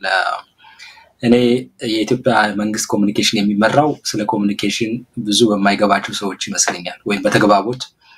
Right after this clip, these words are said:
ብዙ፣ እ፣ ግንዛቤ በሌላቸው ሰዎች እየተመራ እንደሆነ በተደጋጋሚ ለማየት ለማስተዋል ችያለሁ።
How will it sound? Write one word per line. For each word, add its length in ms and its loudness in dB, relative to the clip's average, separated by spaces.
ብዙ፣ 180 -4
እ፣ 120 -4
ግንዛቤ 480 2
በሌላቸው 500 0
ሰዎች 320 2
እየተመራ 500 0
እንደሆነ 300 0
በተደጋጋሚ 720 0
ለማየት 420 -2
ለማስተዋል 540 -4
ችያለሁ። 440 -4